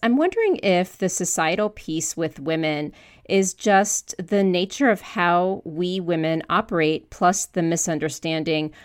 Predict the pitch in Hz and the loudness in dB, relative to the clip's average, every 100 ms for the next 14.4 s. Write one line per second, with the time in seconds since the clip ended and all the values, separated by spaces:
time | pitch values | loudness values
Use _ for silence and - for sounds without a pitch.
0 | - - 160 135 165 - 156 151 147 160 | -8 -4 -4 0 -2 -2 -2 -2 -2 -4
1 | 147 160 151 123 - - - - 175 170 | -2 -2 -2 -6 -10 -16 -12 -2 2 2
2 | 190 170 160 156 156 160 - 151 160 - | 0 -2 -2 -2 -2 -2 -2 -2 -4 -4
3 | 156 170 - 160 151 156 - 147 156 143 | -4 -4 -2 -2 -2 -4 -4 -2 0 0
4 | - 160 147 160 - 226 202 220 - - | 2 2 2 0 0 0 2 2 0 0
5 | 208 165 196 170 170 175 151 - 139 151 | 0 2 0 -2 -4 -4 -4 -4 -6 -6
6 | - 160 175 165 165 170 160 160 - 165 | -6 -2 0 0 -2 0 0 0 -2 -2
7 | 156 156 - - - 180 180 190 175 165 | -2 -2 -8 -20 -4 2 4 4 2 2
8 | 165 - 180 180 185 160 156 165 165 156 | 2 0 0 0 0 0 2 2 2 0
9 | 156 - 170 170 165 - 165 180 160 160 | -2 -2 -2 -2 -2 0 0 2 0 0
10 | 170 160 156 160 202 151 156 175 - 170 | 0 -2 -4 -4 0 0 0 -6 -4 -4
11 | 165 165 147 151 156 165 156 151 170 165 | -2 -2 -2 -4 -4 0 0 0 0 2
12 | - 220 175 160 - 180 214 214 175 185 | 4 4 4 2 0 -2 0 0 0 0
13 | 165 151 156 175 160 - 175 170 156 - | -2 -4 -2 -2 -2 -2 -2 -2 -2 -4
14 | 165 151 147 156 | -4 -2 -4 -8